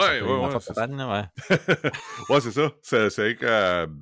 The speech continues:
Speaker 2: ça, j'ai attendu que la peinture sèche, puis tu frottes, euh, tu sais, tu donnes du bon, de, de la bonne elbow grease, comme qu'il dit, puis, euh,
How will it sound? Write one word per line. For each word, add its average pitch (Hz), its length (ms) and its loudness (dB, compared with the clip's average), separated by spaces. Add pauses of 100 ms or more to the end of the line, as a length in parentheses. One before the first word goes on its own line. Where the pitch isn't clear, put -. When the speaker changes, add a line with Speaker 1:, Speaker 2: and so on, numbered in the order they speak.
(360)
Speaker 2:
ça, - 140 -8
j'ai 98 100 -4
attendu 92 300 -4
que 110 40 -6
la 98 120 -2
peinture 92 360 -8
sèche, - 280 -10
puis - 80 -16
tu - 60 -16
frottes, - 440 -10
euh, 82 160 -4 (640)
tu 104 100 -4
sais, - 20 -6
tu - 160 -14
donnes 98 140 -2
du 85 80 -14
bon, 95 260 0
de, 85 60 -4
de 78 260 -6
la 78 80 -4
bonne 95 340 -6 (580)
elbow 104 380 0
grease, 123 300 -4
comme 104 180 -8
qu'il 101 140 -10
dit, 151 160 -12
puis, 104 240 -2
euh, 85 180 0